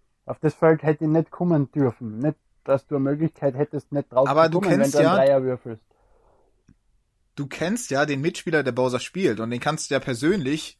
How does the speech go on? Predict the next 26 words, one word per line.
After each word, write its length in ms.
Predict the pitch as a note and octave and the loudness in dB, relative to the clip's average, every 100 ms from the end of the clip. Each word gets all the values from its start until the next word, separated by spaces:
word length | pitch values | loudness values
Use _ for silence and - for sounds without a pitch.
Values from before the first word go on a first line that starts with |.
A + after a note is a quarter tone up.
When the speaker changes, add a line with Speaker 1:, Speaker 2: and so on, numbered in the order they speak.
| _ | _
Speaker 2:
dann 220 | - B2+ B2+ | -2 -2 0
relativ, 680 | A#2+ C#3+ D#3+ - D#3+ D3+ | 0 2 2 0 -8 -8
na 320 | - A2+ G#2+ G#2 | -6 -4 -4 -6
gut, 220 | - C3 | -8 -8
oder 260 | - A#2+ A2+ | -4 -4 -2
was 160 | A#2 G#2 | -4 -6
auch 80 | |
immer, 300 | A#2 C#3+ E3+ E3+ - _ _ | -6 -2 -2 -4 -16 _ _
den 80 | C3+ | -4
kannst 180 | F3 G#3 | 0 2
du 60 | G3 | 0
auf 80 | |
jeden 140 | F3+ G#3 | 0 -2
Fall 100 | E3 | 0
irgendwie 380 | G3+ A#3+ D3 - | 0 -2 -4 -6
einschätzen, 560 | C#3+ G3 - B2 - | -4 -4 -4 -6 -6
und 80 | D#3+ | -6
dann 100 | D3 | -4
denkst 220 | C#3+ G3 | -4 -4
du 80 | - | -4
dir 120 | E3+ | -4
so, 100 | D#3 D3 | -2 -2
ja, 260 | C3 D#3+ | 0 0
okay, 380 | G#3 - D#3 A#3 - - _ | 0 -2 -2 -4 -8 -20 _
auf 160 | D3+ - | -4 -2
der, 200 | C#3+ | -2